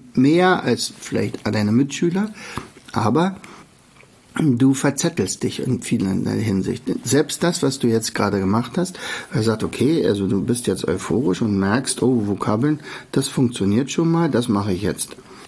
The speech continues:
Und dann hättest du vielleicht gesagt, okay, ich, ich nehme mir jetzt hundert Vokabeln pro Wochenende vor. Kann man machen. Aber dann wird andere, werden andere Dinge wieder vielleicht nicht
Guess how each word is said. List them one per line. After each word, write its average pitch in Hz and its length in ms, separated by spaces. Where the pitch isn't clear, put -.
Und 98 300
dann 101 260
hättest 104 360
du - 60
vielleicht - 360
gesagt, - 380
okay, - 320
ich, - 220
ich - 120
nehme 101 240
mir 95 100
jetzt 95 280
hundert 165 380
Vokabeln 190 500
pro - 180
Wochenende 95 460
vor. - 260
Kann - 160
man 104 160
machen. 147 340
Aber 127 440
dann 107 240
wird 117 180
andere, 135 520
werden 110 280
andere 123 320
Dinge 123 380
wieder 113 320
vielleicht 101 560
nicht - 400